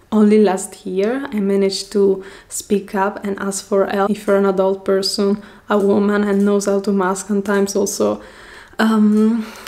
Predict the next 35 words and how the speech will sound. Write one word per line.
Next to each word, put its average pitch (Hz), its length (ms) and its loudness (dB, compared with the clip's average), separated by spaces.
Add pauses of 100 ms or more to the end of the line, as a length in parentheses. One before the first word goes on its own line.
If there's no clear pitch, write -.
(340)
takes 214 240 2
away 202 240 4
the 190 100 0
validation 185 640 0
from 220 180 0
you, 220 120 2
because 196 520 -4 (460)
my 196 140 2
experience 196 680 0
with 190 180 0
receiving 190 520 -2
a 185 80 -2
diagnosis 185 920 -4 (500)
was 196 200 -4
very 196 300 2
harsh 190 480 -4 (280)
and 190 320 -4
I 196 60 -2
was 190 280 -2
not 190 300 -2
being 214 280 4
believed. 190 500 -4
I - 120 -4
laugh 214 340 -2
because 202 440 0
it 143 240 -2
was 202 260 0
very, 214 360 2
very 208 520 0
painful. 214 640 0 (400)
Like, 202 160 0
I 208 40 4
sat 208 300 0
down 202 360 2
finally 202 520 0